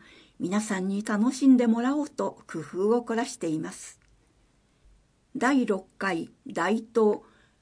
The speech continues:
町ゼミの冊子を一度開いてみてください。参加店舗、市役所などに配下。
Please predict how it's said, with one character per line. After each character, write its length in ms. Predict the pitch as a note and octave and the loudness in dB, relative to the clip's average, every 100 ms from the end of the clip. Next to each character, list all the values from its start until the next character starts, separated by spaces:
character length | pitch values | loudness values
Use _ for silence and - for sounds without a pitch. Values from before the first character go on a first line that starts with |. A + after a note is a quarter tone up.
| _ | _
町 380 | - A3 C4 C4+ | -6 -4 -2 2
ゼ 140 | C#4 | 6
ミ 140 | B3+ B3 | 8 8
の 180 | B3 | 4
冊 260 | B3+ B3+ B3+ | 0 -4 -4
子 320 | - - F3 | -8 -6 0
を 200 | D#3+ - - | 0 0 -8
一 220 | F3 G#3+ | -8 -2
度 140 | G3+ G#3 | 0 0
開 300 | G3 F#3 D4+ | -2 0 0
い 60 | |
て 120 | - | -2
み 120 | E3+ D#3+ | -4 -4
て 100 | E3 | -8
く 100 | - | -10
だ 100 | F#3 | -12
さ 240 | - D#3 | -10 -8
い。 140 | D3 A#3 - _ _ _ _ _ _ _ | -8 -10 -20 _ _ _ _ _ _ _
参 320 | - F3+ G#3+ | 0 2 2
加 140 | G#3+ G#3 | 0 -4
店 260 | G3+ F#3+ - | -4 -4 -6
舗、 160 | C3+ - _ _ _ _ _ | -10 -12 _ _ _ _ _
市 200 | - - | -12 0
役 200 | B3 - | 0 0
所 160 | - A#3+ | 0 2
な 140 | A3 | 2
ど 120 | G#3+ F3 | 0 -2
に 140 | D#3+ | -4
配 240 | - F3+ | -4 -8
下。 260 | C#3+ - | -8 -14